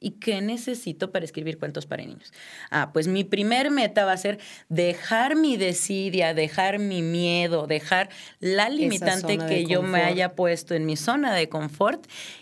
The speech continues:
Speaker 1: y me voy a inscribir en la Casa de la Cultura porque lunes y miércoles hay clases para enseñar redacción. Esa es una meta.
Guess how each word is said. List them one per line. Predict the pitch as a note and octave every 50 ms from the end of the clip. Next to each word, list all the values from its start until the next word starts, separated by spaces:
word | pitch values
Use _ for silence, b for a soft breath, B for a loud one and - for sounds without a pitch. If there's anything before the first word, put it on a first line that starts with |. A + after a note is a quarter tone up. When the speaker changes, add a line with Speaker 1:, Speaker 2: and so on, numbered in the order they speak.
| B _
Speaker 1:
y | - A#3 A3 A3
me | A3 G#3+ G#3+
voy | G3+ A3+ A#3 A#3+ B3 A3+
a | C4 C4
inscribir | C4 B3 - - G#3 G#3 F#3+ G#3 G#3+ G#3+
en | A3 A3
la | G3+ F3+ F#3
Casa | - F#3+ F3+ - G#3+
de | G#3 G3 F#3
la | E3+ D#3+ D#3+
Cultura | D#3+ D#3+ D#3 D#3 - F3+ F#3 F#3 G3 G3 G3
porque | - F3 D#3+ D3+ - - D#3+ D#3 D#3
lunes | D#3+ F3 F#3+ G#3 A3+ A#3 A#3+ A#3+ A#3 A#3 G#3+ G#3 G#3 - -
y | - F3 D#3
miércoles | D#3+ F3 F#3 G3 G3 G3+ G3+ G3 - G3 G3 G3 G#3 A3+ A#3+ - - _ - - - _ -
hay | - - - E2+ F2+ - - - - - _ _ _ _ _ _ _ _ -
clases | - E3 - B2+ - - - - - -
para | - - - - - -
enseñar | - - - - - - - - - - - _ -
redacción. | - - - - G#2+ - - - - - - - - - _ _ _ _ _ _ _ _ _ _ _ _ _ - C#3+ _ _ _ _ _ _ - -
Esa | F#3+ G#3 E4+
es | E4 -
una | D4+ D4+ D4 C#4+
meta. | C#4+ D4 E4+ - - F#4 C4 -